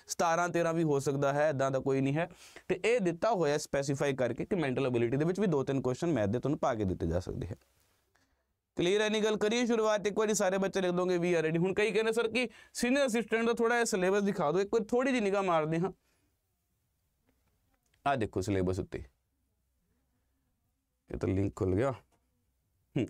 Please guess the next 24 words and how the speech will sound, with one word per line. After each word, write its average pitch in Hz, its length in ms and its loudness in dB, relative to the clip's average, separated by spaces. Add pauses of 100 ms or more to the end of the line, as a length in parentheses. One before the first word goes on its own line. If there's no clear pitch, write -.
ਆ 127 120 0
ਰਿਹਾ। 80 120 -8 (600)
ਹੁਣ 247 120 0
ਬੱਚਾ 254 240 0
ਜੀ 277 100 0
ਇਹਦੇ 262 340 -2
ਵਿੱਚ 262 200 -2
ਕੀ 208 180 -2
ਸੀ 226 300 -4 (280)
ਕਿ 196 380 -2
ਤੁਸੀਂ 196 140 0
ਦੇਖੋਗੇ 220 260 -2
ਸੀਨੀਅਰ 233 300 0
ਅਸਿਸਟੈਂਟ 214 360 -2
ਦਾ 214 140 -2
ਇਹ 196 100 0
ਪੇਪਰ 190 320 -4
ਹੈ। 247 100 -2 (800)
ਹੁਣ 190 120 0
ਪੇਪਰ 220 380 -2
ਦੇ 247 80 0
ਵਿੱਚ 254 180 -4
ਦੇਖੋਗੇ 226 380 -2
ਤਾਂ 226 460 -2